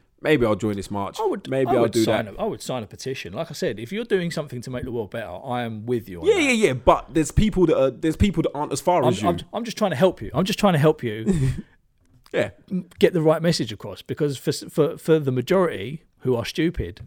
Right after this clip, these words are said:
Speaker 2: they're seeing some idiot throw f-,
Speaker 1: Yeah.
Speaker 2: Sunday dinner at,
Speaker 1: But
Speaker 2: at the
Speaker 1: again, those people, if you just throw it in front of them, they're gonna be like, again, Mike saying most of those boomers, they're not gonna care. They don't give a fuck about renewable en-,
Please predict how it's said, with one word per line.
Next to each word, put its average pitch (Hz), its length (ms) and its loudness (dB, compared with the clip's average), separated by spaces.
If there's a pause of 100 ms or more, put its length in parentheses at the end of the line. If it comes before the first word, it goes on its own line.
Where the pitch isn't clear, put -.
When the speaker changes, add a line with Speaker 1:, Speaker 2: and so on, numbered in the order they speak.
(480)
Speaker 2:
they're 139 140 -2
seeing 139 300 -2
some 135 200 -4
idiot 127 420 -4
throw 120 220 -4
f-, - 180 -10 (640)
Speaker 1:
Yeah. 107 160 -6 (100)
Speaker 2:
Sunday 120 440 -4
dinner 110 260 -4
at, - 60 -16 (340)
Speaker 1:
But - 100 2
Speaker 2:
at 156 60 -2
the 151 80 2
Speaker 1:
again, 135 300 -4 (180)
those 185 220 4
people, 156 300 2
if 107 100 -2
you 139 60 -4
just 151 120 -4
throw 160 160 0
it 90 60 -2
in 113 60 -6
front 135 200 -4
of 95 60 -8
them, 101 140 -6
they're 101 100 -4
gonna 101 140 -4
be 98 100 -4
like, 95 220 -4 (180)
again, 156 260 0
Mike 123 200 -2
saying 117 160 2
most 117 180 0
of 110 60 0
those - 60 -6
boomers, 101 340 -2 (140)
they're 240 100 2
not 202 100 2
gonna 143 140 -4
care. 101 220 -4
They - 100 -20
don't 190 120 -6
give 104 100 -12
a - 20 -20
fuck 101 120 -8
about 92 200 -6
renewable 95 420 -4
en-, 95 180 -6